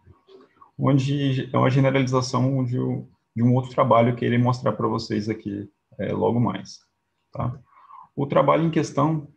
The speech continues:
trata em estudar esse tipo de, é, de problema, onde é que lam-, esse, esse símbolo aqui denota o operador laplaciano,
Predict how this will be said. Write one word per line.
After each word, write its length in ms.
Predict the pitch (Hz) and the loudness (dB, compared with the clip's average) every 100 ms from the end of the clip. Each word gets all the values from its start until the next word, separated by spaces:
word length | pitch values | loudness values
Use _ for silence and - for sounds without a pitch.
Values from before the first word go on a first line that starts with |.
| _ | _
trata 320 | 117 131 131 | 0 0 2
em 60 | 135 | -2
estudar 500 | - 135 117 120 131 | -2 0 2 0 -2
esse 200 | 127 127 | -4 -6
tipo 320 | - 123 123 | -8 -6 -4
de, 500 | 127 123 120 113 - _ _ _ _ | -2 -4 -4 -6 -10 _ _ _ _
é, 160 | 110 | -4
de 140 | 110 120 | -2 -2
problema, 680 | 139 143 107 92 85 - - | 0 2 2 2 -2 -8 -12
onde 280 | - 104 104 | -4 -2 -2
é 20 | |
que 320 | 107 110 107 101 | -4 -2 -2 0
lam-, 500 | 101 107 104 107 107 | 0 2 2 -4 -6
esse, 720 | 104 - 110 104 95 95 95 - _ | -6 -4 -4 -2 -2 -4 -8 -18 _
esse 160 | 107 - | -12 -2
símbolo 220 | 104 104 | -2 0
aqui 160 | 98 101 | -2 0
denota 380 | 101 98 98 | 0 0 -2
o 120 | 101 101 | -2 -2
operador 560 | 95 98 92 92 95 | -2 -2 0 2 2
laplaciano, 800 | 95 92 95 - 95 101 143 131 | 0 0 -6 -6 -4 -2 -2 -4